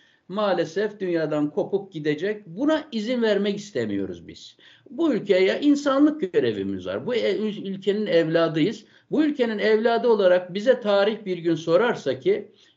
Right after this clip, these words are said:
"Ülkeniz elden giderken siz ne yapıyordunuz?" Biz bunu söyleyeceğiz. Ülkemiz elden giderken biz bunları yapıyorduk. Ee, biz kaçmadık.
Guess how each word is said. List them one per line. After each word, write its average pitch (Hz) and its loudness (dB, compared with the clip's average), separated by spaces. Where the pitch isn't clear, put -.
"Ülkeniz 214 2
elden 170 2
giderken 160 -4
siz 170 -8
ne 160 2
yapıyordunuz?" 131 -2
Biz 240 -8
bunu 247 -4
söyleyeceğiz. 226 0
Ülkemiz 180 -2
elden 151 2
giderken 202 -2
biz 233 -6
bunları 190 2
yapıyorduk. 107 -2
Ee, 123 -2
biz - -6
kaçmadık. 202 -2